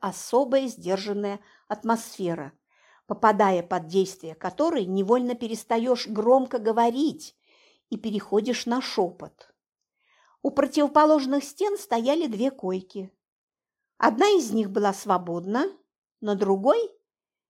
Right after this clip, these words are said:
весь в проводах, трубках и каких-то датчиках, лежал парень. Он был полностью обнажён, голова недавно обрита, наголо.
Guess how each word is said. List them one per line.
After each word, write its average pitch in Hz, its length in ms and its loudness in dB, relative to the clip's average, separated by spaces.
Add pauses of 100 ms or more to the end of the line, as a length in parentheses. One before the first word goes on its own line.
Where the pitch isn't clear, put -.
весь 294 360 0
в - 80 -20
проводах, 220 760 0
трубках 233 680 -2
и 196 60 -4
каких-то 202 460 -6
датчиках, 233 920 0 (560)
лежал 233 380 4
парень. 175 600 -8 (920)
Он 392 220 4
был 330 140 4
полностью 285 640 2
обнажён, 202 680 -4 (160)
голова 277 460 6 (260)
недавно 220 600 0
обрита, 208 720 -2
наголо. 190 720 2